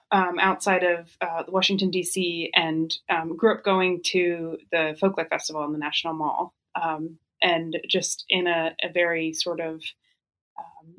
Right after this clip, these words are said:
environment that celebrated, um, traditional cultures and,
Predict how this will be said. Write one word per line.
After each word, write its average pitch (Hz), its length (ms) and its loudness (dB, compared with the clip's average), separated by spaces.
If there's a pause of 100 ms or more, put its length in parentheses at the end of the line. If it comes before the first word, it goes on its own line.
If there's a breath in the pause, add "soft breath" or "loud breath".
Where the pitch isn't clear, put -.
(120)
environment 220 640 4
that 170 400 0 (480)
celebrated, 196 800 2 (240)
um, 175 240 -4
traditional 190 400 2
cultures 175 640 0
and, 156 400 -8